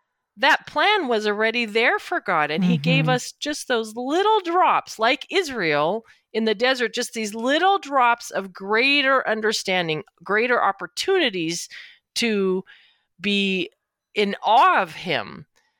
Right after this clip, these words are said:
Speaker 2: Right.
Speaker 1: Um, and to find our place in that plan and to be with him through our participation in his plan.
Speaker 2: Right. And like the manna, the little drops in the desert,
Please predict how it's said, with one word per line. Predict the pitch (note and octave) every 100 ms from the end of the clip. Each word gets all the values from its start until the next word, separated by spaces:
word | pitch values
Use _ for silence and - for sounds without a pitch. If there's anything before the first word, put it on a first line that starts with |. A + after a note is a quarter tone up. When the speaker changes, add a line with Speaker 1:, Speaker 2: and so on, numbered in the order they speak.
| _ -
Speaker 2:
Right. | D#3+ C#3+
Speaker 1:
Um, | D#3+ D#3+ D3 C#3+ -
and | F3+ F3+ F3+ -
to | G3+ F#3
find | - G3 F#3+ F#3+ -
our | G3 C4+
place | - B3 F#3 E3 - - _
in | - G#3 F#3+
that | E3 -
plan | - D#3+ D3 C#3+ D#3 -
and | F3 F3+
to | -
be | F3 F3+ B3 A4
with | F4+ A3
him | F3 F3 C3 B2 - _ _
through | - G3 E3+ D3+
our | D3
participation | - E3 - D#3+ D3 - C#3 - C#3
in | C3+ A#2+
his | C3 -
plan. | - A2 D2+ G2 - _ _ _ _ _
Speaker 2:
Right. | E3+ D3 D3 _ - -
And | G3+ A3 A#3
like | F3 E3+ -
the |
manna, | E3 F3+ G#3+ E3+ C3 D#3 - _ _ _ _ _ _
the | F#3
little | E3+ E3+ F#3
drops | G3+ E3+ - -
in | F#3
the | F3
desert, | F#3+ F3 C#3+ C#3+